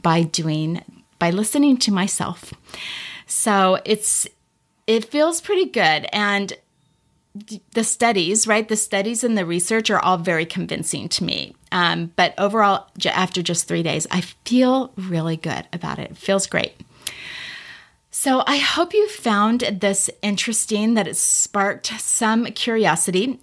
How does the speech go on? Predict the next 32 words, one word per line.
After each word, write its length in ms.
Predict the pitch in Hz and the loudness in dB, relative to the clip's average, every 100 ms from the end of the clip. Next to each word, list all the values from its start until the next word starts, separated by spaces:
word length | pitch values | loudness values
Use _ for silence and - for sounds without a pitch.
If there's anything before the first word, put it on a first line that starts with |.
| - | -4
I 60 | |
hope 220 | 208 208 240 | -2 -2 -2
you 80 | |
found 200 | 233 254 | 0 0
it 60 | 269 | 0
helpful. 540 | 254 180 - 180 254 - _ - - - - - - | 0 -2 0 0 0 -4 _ -18 -14 -14 -14 -8 0
I 140 | 226 | 2
will 160 | 247 277 | 4 0
keep 240 | - 285 | 0 0
you 80 | 302 | 0
posted. 460 | 254 196 - - - _ _ _ _ _ - - | 2 0 -2 -8 -16 _ _ _ _ _ -14 -2
I'm 140 | 214 208 | 0 2
just, 520 | - 247 - - - | 2 2 2 0 0
I'm 160 | 214 214 | 0 2
still 340 | - 262 254 - | 2 2 0 0
just 240 | 226 226 | 0 0
at 80 | 214 | -2
the 60 | 220 | -2
beginning 400 | 202 170 165 180 | 2 2 2 0
of 100 | 170 | -2
this 180 | 180 | -4
experiment, 600 | 170 - - 165 151 131 - | -2 -4 -2 -2 -4 -6 -2
so 460 | - 180 175 170 - | 0 2 2 0 0
I 200 | 185 196 | 2 2
will 260 | 240 254 | 0 0
definitely 720 | 208 196 175 214 226 - 254 | 0 -2 0 -2 -4 -2 -2
let 360 | 233 190 175 - | -2 -2 -2 -2
you 340 | 170 175 170 - | -2 -2 -2 -4
know 360 | 170 160 147 | -2 0 -2
how 340 | 156 - 160 151 | -4 -8 -6 -6
it 200 | 160 - | -8 -10
goes. 420 | - - - | -14 -6 -4